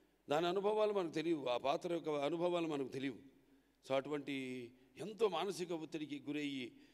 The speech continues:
నాకు కూడా ఇవాళ ఈ ప్రోగ్రామ్ చేస్తున్నాను, ఎందుకు చేస్తున్నానో చెప్పాను నేను మీకు. దాంతోపాటు ఇది కూడా ఒక కారణం, ఎంతో మానసిక ఒత్తిడికి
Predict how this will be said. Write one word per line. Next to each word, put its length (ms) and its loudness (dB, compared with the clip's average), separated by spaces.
నాకు 220 4
కూడా 160 6
ఇవాళ 320 4
ఈ 100 -6
ప్రోగ్రామ్ 440 -2
చేస్తున్నాను, 400 0
ఎందుకు 220 -2
చేస్తున్నానో 680 2
చెప్పాను 460 2
నేను 160 4
మీకు. 340 -2
దాంతోపాటు 800 6
ఇది 160 0
కూడా 220 12
ఒక 240 6
కారణం, 440 2
ఎంతో 240 4
మానసిక 340 2
ఒత్తిడికి 460 -6